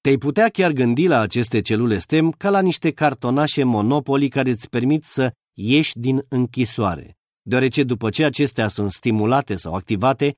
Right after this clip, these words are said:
ele înlocuiesc celulele din zonele distruse ale corpului, făcând posibil un început cu totul nou. De fapt, celulele STEM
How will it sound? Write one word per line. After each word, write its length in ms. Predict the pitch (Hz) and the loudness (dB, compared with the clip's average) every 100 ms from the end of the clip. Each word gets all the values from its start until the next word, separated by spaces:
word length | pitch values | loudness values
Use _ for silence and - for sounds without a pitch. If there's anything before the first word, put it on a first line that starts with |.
| _ _ | _ _
ele 400 | 120 165 185 185 | -2 0 0 -2
înlocuiesc 920 | 160 147 143 143 127 123 147 170 - | 0 2 2 0 0 0 2 0 -6
celulele 600 | - 113 98 104 127 127 | -6 -4 -2 -2 -2 -2
din 220 | 117 113 107 | -2 -2 -2
zonele 460 | 98 123 123 113 | 0 0 0 0
distruse 680 | 95 101 - 127 131 - 117 - | -2 -4 -6 -2 -2 -2 -4 -4
ale 240 | 127 117 | -2 -2
corpului, 640 | 104 120 87 80 73 62 _ _ _ | -2 -4 -4 -8 -14 -14 _ _ _
făcând 380 | - 147 160 190 | -6 -2 0 0
posibil 640 | 151 139 - 160 160 160 - | 0 -2 0 0 0 -2 -6
un 160 | - 156 | 0 4
început 640 | 143 123 131 110 156 - - | 4 2 0 0 -2 -4 -8
cu 160 | 107 | -8
totul 520 | 90 - 156 - 143 139 | -6 -2 -2 0 0 2
nou. 340 | 104 78 64 _ _ _ _ _ _ _ | 0 -4 -10 _ _ _ _ _ _ _
De 160 | 90 | -6
fapt, 380 | 104 117 101 _ _ | -2 -2 -2 _ _
celulele 640 | 113 95 104 160 110 87 | -4 -4 0 0 0 -4
STEM 380 | - 123 127 | -6 -2 -2